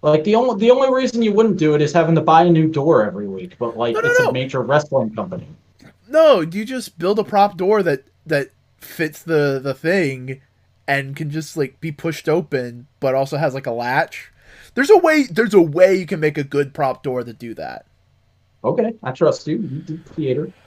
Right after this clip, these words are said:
Speaker 2: You know, there's a way you can do it, but, uh, there was a bunch of good shit. Penta, of course.
Speaker 1: Uh-huh.
Speaker 2: Goddamn.
Speaker 1: Didn't Penta take a Canadian or give a Canadian destroyer onto a ladder on the
Speaker 2: Yes.
Speaker 1: outside?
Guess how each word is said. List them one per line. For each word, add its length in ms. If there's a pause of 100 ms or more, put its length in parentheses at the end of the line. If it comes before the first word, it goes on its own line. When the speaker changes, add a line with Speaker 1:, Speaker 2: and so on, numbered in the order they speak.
(640)
Speaker 2:
You 80
know, 100
there's 220
a 60
way 260
you 140
can 120
do 220
it, 240
but, 180
uh, 160
there 140
was 80
a 60
bunch 200
of 80
good 140
shit. 320 (240)
Penta, 560 (180)
of 200
course. 680 (760)
Speaker 1:
Uh-huh. 400 (420)
Speaker 2:
Goddamn. 600
Speaker 1:
Didn't 360
Penta 460
take 160
a 100
Canadian 480
or 220
give 260
a 100
Canadian 460
destroyer 500
onto 320
a 40
ladder 340
on 160
the 60
Speaker 2:
Yes. 280
Speaker 1:
outside? 380